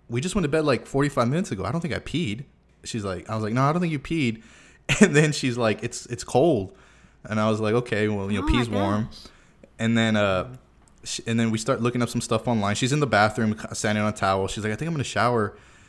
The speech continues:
Speaker 1: I was like, "Yeah, I think your water might have broken." I do a quick Google search, and it says, like, you know, "It's cold, whatever. You might have felt like you peed yourself. It has a sweet smell." So right away, I ran to the bed, and I started, <laughs> I was like, "Does it smell sweet?" I started sniffing the bed
Speaker 2: <laughs> Oh.
Speaker 1: 'cause I didn't know what was happening. You know, I wanna make sure everything's okay.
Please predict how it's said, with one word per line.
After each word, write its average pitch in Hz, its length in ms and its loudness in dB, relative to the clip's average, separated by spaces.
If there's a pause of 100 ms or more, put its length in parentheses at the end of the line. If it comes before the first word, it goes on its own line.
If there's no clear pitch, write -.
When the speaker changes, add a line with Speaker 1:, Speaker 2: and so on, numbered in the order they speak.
(200)
Speaker 1:
I 101 80 -2
was 107 80 0
like, 107 120 -2
"Yeah, 123 60 -2
I 120 40 -4
think 131 180 -4
your 123 80 0
water 104 240 2
might 104 120 0
have 98 120 -6
broken." 98 500 -2
I 101 80 -4
do 110 200 2
a 107 40 -2
quick 123 280 0
Google 117 240 2
search, 107 420 0
and 104 80 -4
it 98 100 -6
says, 104 300 -2
like, 101 420 -6
you 113 80 -4
know, 90 340 -6
"It's - 120 -10
cold, 101 500 2
whatever. 95 540 -2 (460)
You 104 160 -6
might 104 100 2
have 104 120 0
felt 101 120 -4
like 104 140 -6
you 101 60 -14
peed 101 200 -6
yourself. 95 640 -4
It 95 260 -6
has 110 180 0
a 104 40 -4
sweet 110 340 -2
smell." 98 520 -2 (180)
So - 160 0
right 127 180 6
away, 151 200 8
I 127 60 8
ran 127 180 4
to - 80 -2
the 127 100 4
bed, 113 280 4
and 117 60 4
I 113 40 4
started, - 420 8
<laughs> - 0 -
I 151 60 12
was 156 80 10
like, 131 160 6
"Does - 120 -8
it 139 120 -4
smell 143 280 0
sweet?" 165 540 0
I 139 60 2
started 131 400 -4
sniffing - 380 -8
the 113 140 -2
bed 110 300 2
Speaker 2:
<laughs> - 20 -2
Oh. - 720 -4
Speaker 1:
'cause 151 140 2
I 156 120 8
didn't 190 100 4
know 185 140 6
what 180 80 10
was 175 100 2
happening. 175 360 2
You 120 60 0
know, 117 80 0
I 117 140 2
wanna 135 160 -2
make 139 120 -2
sure 135 120 -2
everything's 127 260 -2
okay. 110 460 -4